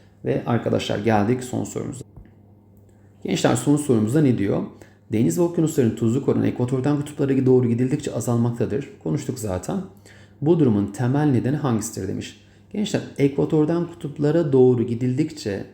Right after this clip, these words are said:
değişen olayların sebebi dünyanın bir kere kesinlikle neydi? Şekliydi. Sadece geoid, e, şekli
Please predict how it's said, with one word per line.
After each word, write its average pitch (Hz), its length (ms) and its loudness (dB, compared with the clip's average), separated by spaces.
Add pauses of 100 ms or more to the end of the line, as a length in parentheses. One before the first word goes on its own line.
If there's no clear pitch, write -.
değişen 120 500 0
olayların 98 480 0
sebebi 127 460 -2
dünyanın 110 420 0
bir - 80 -6
kere 123 200 0
kesinlikle 110 520 -2
neydi? 123 280 2
Şekliydi. 104 520 -4 (1200)
Sadece 180 640 2
geoid, 123 680 2
e, 113 360 2
şekli 139 520 0